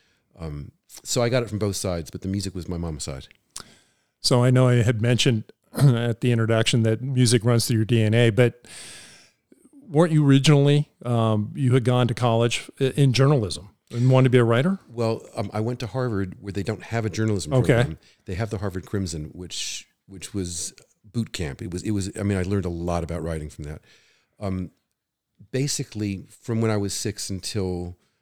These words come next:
Speaker 1: I went to college, I kind of always intended to be in music. Um, and, uh, knew that my mom really thought that was a bad idea.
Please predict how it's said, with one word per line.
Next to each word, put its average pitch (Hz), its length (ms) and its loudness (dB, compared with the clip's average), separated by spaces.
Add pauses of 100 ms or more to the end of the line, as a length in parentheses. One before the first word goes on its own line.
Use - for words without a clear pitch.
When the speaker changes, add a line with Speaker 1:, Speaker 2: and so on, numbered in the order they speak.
(120)
Speaker 1:
I 95 60 -12
went 98 160 -4
to - 80 -10
college, 95 480 -2
I 92 180 -4 (140)
kind 120 220 -6
of 107 140 -10
always 104 340 -2
intended 85 320 -6
to 80 60 -12
be 80 240 -8 (260)
in 90 160 -20
music. 80 420 -12 (720)
Um, 82 320 -6 (100)
and, 90 720 -8 (100)
uh, 85 600 -8 (800)
knew 110 280 -6
that 117 120 -2
my 101 100 -4
mom 95 400 -4
really 98 260 -4
thought 82 220 -10
that 80 80 -12
was 85 120 -12
a 80 40 -10
bad 76 220 -8
idea. 127 360 -12